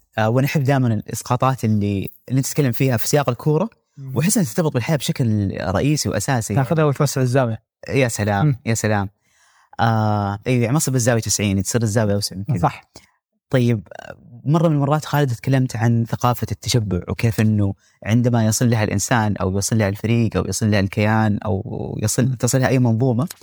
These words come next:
Speaker 1: يصير الواحد ما عنده الحافز الكافي لأنه ينتج،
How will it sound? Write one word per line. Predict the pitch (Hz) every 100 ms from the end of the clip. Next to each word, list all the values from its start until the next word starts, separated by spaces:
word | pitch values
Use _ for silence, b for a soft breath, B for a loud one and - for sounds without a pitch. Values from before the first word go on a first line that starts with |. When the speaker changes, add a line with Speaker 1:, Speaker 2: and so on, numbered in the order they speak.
| B B B
Speaker 1:
يصير | 117 160
الواحد | 151 165 139
ما | 127 139
عنده | 135 139 120
الحافز | 110 - 139 135 117 107
الكافي | 107 104 98 135 135 143 - 165
لأنه | 147 107
ينتج، | 101 -